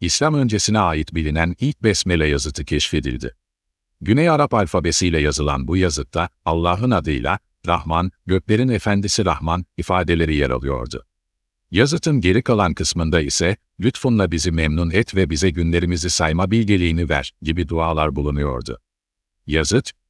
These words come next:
Allah isminin İslam öncesi dönemde Yahudi ve Hristiyan tanrıları ile ilişkilendirilmeye başlandığını ve monoteist inanca doğru yönelen bir evrimi işaret ediyordu. Ahmet el Celad'ın çalışmaları da Kuzey Arabistan'daki tek tanrılı inançlarda,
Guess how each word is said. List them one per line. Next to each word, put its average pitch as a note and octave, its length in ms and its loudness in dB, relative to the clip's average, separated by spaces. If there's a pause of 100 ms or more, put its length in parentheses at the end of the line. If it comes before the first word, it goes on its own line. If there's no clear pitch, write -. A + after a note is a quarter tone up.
Allah B2+ 260 2
isminin E2 560 0
İslam B2 320 0
öncesi G2 400 0
dönemde D2 380 0
Yahudi D#2 480 0
ve A#2 100 2
Hristiyan F#2+ 520 0
tanrıları F2+ 480 0
ile E2 200 0
ilişkilendirilmeye D2+ 960 -2
başlandığını C2+ 760 -4 (240)
ve E2+ 140 2
monoteist A2 640 0
inanca F2+ 420 0
doğru E2 220 0
yönelen F#2 460 2
bir D3 100 2
evrimi D#2+ 360 0
işaret C2+ 500 -2
ediyordu. B1+ 500 -6 (680)
Ahmet C3+ 420 0
el G#2+ 140 4
Celad'ın F2 460 2
çalışmaları D#2 640 -2
da D#2+ 120 2
Kuzey G2+ 360 0
Arabistan'daki G#2 800 0
tek - 260 0
tanrılı F2+ 380 0
inançlarda, C#2+ 720 -2